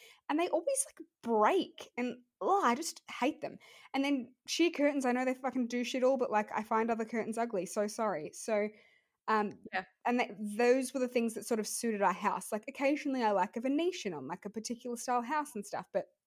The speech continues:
Speaker 1: we still have windows that aren't covered. Like, I exercise in a room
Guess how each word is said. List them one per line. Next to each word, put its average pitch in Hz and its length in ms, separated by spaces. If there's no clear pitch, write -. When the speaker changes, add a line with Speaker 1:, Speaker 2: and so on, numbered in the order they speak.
Speaker 1:
we 247 480
still 226 320
have 220 240
windows 196 400
that - 120
aren't 190 260
covered. 196 420
Like, 190 240
I 262 180
exercise 190 600
in 190 160
a 180 60
room 185 380